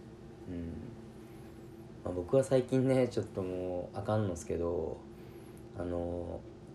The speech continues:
Netflixのね、海外ドラマをね、はい、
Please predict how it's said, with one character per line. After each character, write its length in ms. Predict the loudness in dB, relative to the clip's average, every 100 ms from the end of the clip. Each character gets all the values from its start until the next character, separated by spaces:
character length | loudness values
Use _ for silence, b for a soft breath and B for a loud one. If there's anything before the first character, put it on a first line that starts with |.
| -14 -14 -14 -14 -6
Netflix 640 | -4 -2 0 0 -2 -8
の 60 | -4
ね、 280 | -4 -6 -12 -14 -12
海 180 | 0 4
外 140 | 6
ド 60 | 6
ラ 100 | 6
マ 80 | 4
を 120 | -2
ね、 160 | -6 -8 -10 -14 -14 -14 -14 -14 -14 -14 -14 -10
は 200 | -4 -4
い、 160 | -4